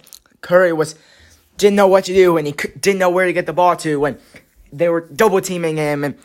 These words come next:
always had multiple eyes on him to make sure that he wasn't getting open looks. But Ryan, in the games they were losing,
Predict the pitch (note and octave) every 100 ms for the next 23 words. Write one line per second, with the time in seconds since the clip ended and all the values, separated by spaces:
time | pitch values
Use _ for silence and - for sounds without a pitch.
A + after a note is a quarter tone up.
0 | - - _ - F3+ F#3 F3 F3 E3 D3
1 | F3+ F3+ E3 E3+ E3+ E3 F3 E3 C#3 -
2 | _ E3 E3 F3 E3 D3+ D3 C3 E3 C#3+
3 | D#3+ D#3+ D#3 D#3+ F3 G3+ - - _ _
4 | _ _ _ E3+ G#3 A3+ D#3 _ _ F#3
5 | G3 A3+ A3+ G#3 A3 C4+ A3+ G#3 D3+